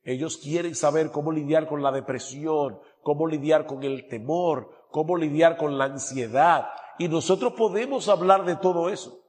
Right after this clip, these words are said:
La Biblia habla de todo eso. Pero tenemos que ir al texto bíblico en su contexto, hermanos. O tomar a los héroes y heroínas de la Biblia como modelo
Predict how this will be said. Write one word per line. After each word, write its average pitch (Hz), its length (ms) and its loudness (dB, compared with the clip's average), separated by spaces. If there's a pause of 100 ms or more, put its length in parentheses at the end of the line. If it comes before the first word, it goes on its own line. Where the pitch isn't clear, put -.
(1040)
La 117 160 -2
Biblia 139 520 2 (220)
habla 135 300 4
de 117 100 -4
todo 123 300 -2
eso. - 280 -16 (1080)
Pero 135 200 -2
tenemos 151 400 2
que 147 140 2
ir 151 120 6
al 139 160 4
texto 151 380 -2
bíblico 143 420 -2
en 120 120 -10
su 143 180 -8
contexto, 135 560 -12
hermanos. - 560 -20 (800)
O 165 240 6
tomar 165 720 6 (680)
a 123 120 4
los 131 380 -2
héroes 156 680 -2
y 151 120 0
heroínas 143 560 0
de 156 100 2
la 147 140 4
Biblia 127 640 -4
como 131 420 -6
modelo 127 800 -6